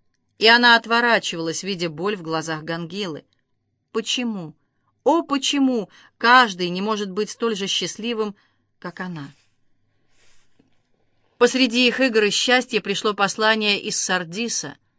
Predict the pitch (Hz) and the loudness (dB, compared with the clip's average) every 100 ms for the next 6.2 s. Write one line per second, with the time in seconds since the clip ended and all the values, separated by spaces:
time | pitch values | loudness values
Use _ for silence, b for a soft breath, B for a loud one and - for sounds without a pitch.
0 | _ _ _ _ - 269 269 370 320 247 | _ _ _ _ 2 2 2 0 2 4
1 | 240 240 - 220 220 202 - 190 185 196 | 4 2 -2 -4 -4 -4 -2 0 2 0
2 | 240 247 233 196 170 180 196 170 - - | -2 -4 -6 -6 -6 -8 -10 -12 -16 -18
3 | 156 _ _ _ _ _ _ - 240 233 | -20 _ _ _ _ _ _ -2 2 2
4 | 262 247 226 208 254 247 233 220 233 247 | 4 2 2 -2 0 0 0 0 0 -2
5 | 240 240 277 262 240 233 254 202 156 - | -2 -2 0 0 0 -2 -4 -4 -6 -8
6 | 165 | -8